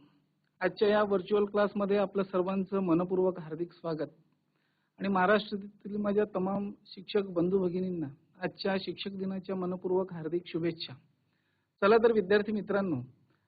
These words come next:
आज आपण इयत्ता पाचवीच्या गणित विषयातील विभाज्य ह्या संकल्पनेचा अभ्यास करणार आहोत. ह्या संकल्पनेचा अभ्यास केल्यानंतर तुम्हाला दिलेल्या संख्येतील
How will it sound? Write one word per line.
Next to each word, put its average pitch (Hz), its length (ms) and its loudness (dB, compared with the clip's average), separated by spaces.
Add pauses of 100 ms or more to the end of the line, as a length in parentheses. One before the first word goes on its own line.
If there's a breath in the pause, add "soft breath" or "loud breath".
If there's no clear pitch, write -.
(120)
आज 202 180 6
आपण 208 340 4 (160)
इयत्ता 214 400 2
पाचवीच्या 196 580 -2 (260)
गणित 220 320 2
विषयातील 196 600 0 (200)
विभाज्य 202 580 2 (680)
ह्या 190 200 2
संकल्पनेचा 208 800 0
अभ्यास 175 320 -2
करणार 165 300 -4
आहोत. 147 200 -6 (720)
ह्या 214 160 4
संकल्पनेचा 233 760 2
अभ्यास 208 360 0
केल्यानंतर 208 680 0 (560)
तुम्हाला 226 280 8
दिलेल्या 208 440 8
संख्येतील 202 680 -2